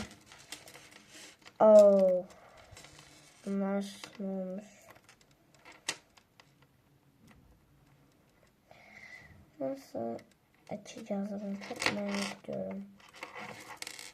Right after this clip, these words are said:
<laughs> Eyvah arkadaşlar, ben bunu bir açıp geleyim. Çıkardım. Bir tane şöyle çok tatlı bir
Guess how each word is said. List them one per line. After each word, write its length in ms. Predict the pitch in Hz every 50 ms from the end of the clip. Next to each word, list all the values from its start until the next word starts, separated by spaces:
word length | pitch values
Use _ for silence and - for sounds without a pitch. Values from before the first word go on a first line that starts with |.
| - - - - - - - - 262 247 - 330 285 285 -
<laughs> 120 | - 302 - - - - - - - - - - - - - - - - - - - - - -
Eyvah 520 | 190 220 220 220 233 233 233 - - -
arkadaşlar, 600 | 214 220 220 220 254 247 254 254 269 240 214 208
ben 240 | 233 226 240 247 247
bunu 180 | 247 247 247 240
bir 60 | 240
açıp 380 | 233 233 233 - - - -
geleyim. 460 | - 208 208 208 208 208 202 202 214 - - - - - - - - - - - - - - - - - - - -
Çıkardım. 800 | - - - - - 294 277 269 262 262 254 247 240 233 233 247 262 - - - - - - - - - - - - - - - - - - - - - - - - - - - - - - - - - - - - - - _ -
Bir 240 | 220 214 226 262 269
tane 640 | - - 269 254 254 254 262 269 277 285 294 302 311 - - - -
şöyle 840 | - - - - - - 254 240 240 226 208 196 202 202 208 226 262 - - - _ _ _ _ _ - - - - _ _ _ _ _ - _ -
çok 240 | - - 254 254 247 - -
tatlı 880 | - - - - 233 226 226 226 - - - - - - - 226 226 226
bir 220 | 220 208 214 233